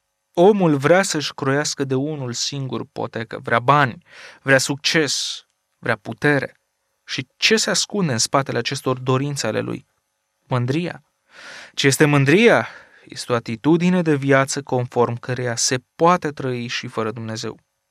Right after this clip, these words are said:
Mândria te face să trădezi. Îți trădezi apropiații, colegii, pentru a obține tu, de unul singur,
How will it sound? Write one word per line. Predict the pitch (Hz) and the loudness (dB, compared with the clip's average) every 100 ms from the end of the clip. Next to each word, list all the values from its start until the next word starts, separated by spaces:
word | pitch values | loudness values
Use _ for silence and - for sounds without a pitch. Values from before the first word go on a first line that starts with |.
| _ _ _ - - - - - | _ _ _ -20 -20 -20 -20 -10
Mândria | 151 147 160 165 | -4 2 6 6
te | 147 | 4
face | - 147 139 | -2 -4 -4
să | 131 | -8
trădezi. | 120 123 117 151 - - - - _ _ _ | -10 -10 -8 -8 -8 -8 -8 -16 _ _ _
Îți | - - | -8 -2
trădezi | 147 143 147 143 | 2 4 6 4
apropiații, | 135 120 - 135 147 147 - - _ | 2 -2 -2 -2 -2 -4 -10 -14 _
colegii, | - 123 135 156 147 139 | 0 4 6 4 4 -2
pentru | 127 131 139 | -4 -2 4
a | |
obține | 127 120 - 165 151 135 127 _ - | 2 2 -6 -4 -2 -4 -6 _ 0
tu, | 175 151 156 | 2 2 0
de | 143 135 | 0 2
unul | 139 170 139 | 4 2 0
singur, | 117 - 120 127 123 | -2 -4 -6 -8 -12